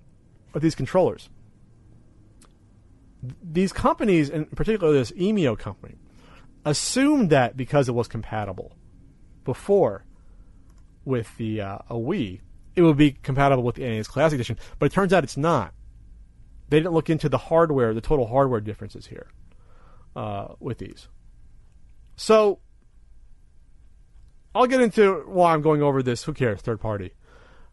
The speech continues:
uh, controllers. They didn't think about it. But these are in stores. Like, these aren't just, like, if you search in, let's see, Emio Edge joystick. These aren't just available online.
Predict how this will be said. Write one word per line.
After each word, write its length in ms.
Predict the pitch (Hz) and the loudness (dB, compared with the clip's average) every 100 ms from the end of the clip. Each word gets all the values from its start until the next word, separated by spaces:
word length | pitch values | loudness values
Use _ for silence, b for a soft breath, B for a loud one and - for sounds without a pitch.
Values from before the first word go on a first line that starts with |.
| _ | _
uh, 220 | 104 95 - | -4 -4 -4
controllers. 600 | 110 - 101 87 - - | -8 -4 -4 -4 -10 -12
They 160 | 107 98 | -8 -8
didn't 160 | 98 | -8
think 160 | 98 - | -10 -12
about 200 | 107 - | -14 -16
it. 80 | - | -12
But 120 | 160 185 | -4 2
these 180 | 330 | 4
are 100 | 311 | 4
in 80 | 190 | 2
stores. 960 | - - - 269 381 175 104 - - - _ _ _ - - - | -2 -8 0 4 6 6 2 -8 -12 -14 _ _ _ -20 -20 -8
Like, 120 | 147 | -2
these 160 | 285 359 | 2 6
aren't 240 | 339 262 | 6 6
just, 200 | 180 190 | 4 2
like, 400 | 180 165 139 - _ _ 160 | 4 2 2 -6 _ _ -6
if 100 | 247 | -2
you 80 | |
search 240 | - 349 202 | 0 0 0
in, 60 | |
let's 120 | 170 135 | -2 -2
see, 100 | 110 | -4
Emio 760 | 165 190 185 180 175 170 170 170 | -2 0 2 4 6 6 6 4
Edge 560 | 156 147 143 127 - - - _ _ _ 131 | 2 2 2 -4 -16 -20 -20 _ _ _ -10
joystick. 680 | 123 143 131 - - - - b b | 0 2 2 -2 -10 -14 -16 b b
These 160 | 294 285 | 0 2
aren't 180 | 359 226 | 4 4
just 120 | 170 | 4
available 360 | 151 143 131 | 6 6 4
online. 720 | 120 104 104 160 285 135 90 | 2 0 -2 0 2 0 -4